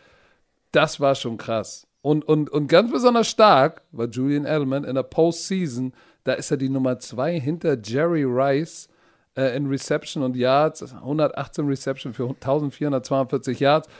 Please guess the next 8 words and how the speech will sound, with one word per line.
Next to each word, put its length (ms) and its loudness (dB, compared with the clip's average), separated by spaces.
Jerry 180 0
Rice 300 0
hatte 200 -4
hunderteinundfünfzig 880 -4
Reception 480 -2
für 140 -6
zweitausendzweihundertfünfundvierzig 1400 -2
Yards. 260 -2